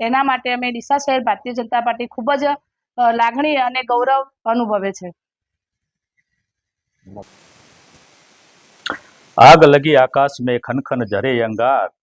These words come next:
Speaker 2: ગુરુ ન હોત સંસાર મેં તો તો બાપ જલી જાત બ્રહ્માંડ,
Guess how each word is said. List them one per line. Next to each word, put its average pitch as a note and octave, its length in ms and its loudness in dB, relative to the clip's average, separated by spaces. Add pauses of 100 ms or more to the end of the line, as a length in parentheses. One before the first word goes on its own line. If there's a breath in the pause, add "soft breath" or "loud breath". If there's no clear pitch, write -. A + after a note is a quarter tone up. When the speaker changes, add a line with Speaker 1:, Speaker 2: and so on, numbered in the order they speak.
(480 soft breath)
Speaker 2:
ગુરુ E3+ 300 -2
ન A3 100 -4
હોત G#3 340 -2
સંસાર F#3+ 600 -2
મેં G3+ 300 -4
તો F3+ 160 -4
તો G3 120 -6
બાપ F3 340 0
જલી D#3+ 280 -4
જાત E3 320 -2
બ્રહ્માંડ, D#3+ 680 -2